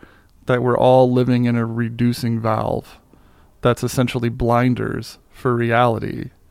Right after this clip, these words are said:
I think is incorrect. I think that's an incorrect assumption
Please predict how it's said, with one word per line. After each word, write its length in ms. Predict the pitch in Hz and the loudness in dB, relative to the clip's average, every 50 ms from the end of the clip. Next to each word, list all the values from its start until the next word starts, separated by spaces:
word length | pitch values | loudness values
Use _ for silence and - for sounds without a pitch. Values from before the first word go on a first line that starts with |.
| - - _ _ _ _ _ _ _ _ _ _ _ - - | -20 -20 _ _ _ _ _ _ _ _ _ _ _ -6 -4
I 80 | 131 | -2
think 200 | 131 - 160 131 | -2 0 -2 -2
is 140 | - 131 127 | -2 0 0
incorrect. 520 | 135 127 - - 120 123 - - - - - - | 0 0 0 -2 -4 -6 -6 -8 -16 -20 -14 -10
I 60 | - | -8
think 200 | 123 - 147 127 | -6 -4 -4 -2
that's 160 | - 127 - - | -2 -4 -4 -4
an 100 | 135 - | -6 -4
incorrect 520 | - 135 156 147 - 143 131 123 - - | -4 -4 -4 -4 -2 -2 0 0 0 0
assumption 560 | - - - 120 120 - - 123 123 120 123 | -2 -2 -2 -4 -4 -6 -6 -6 -6 -6 -8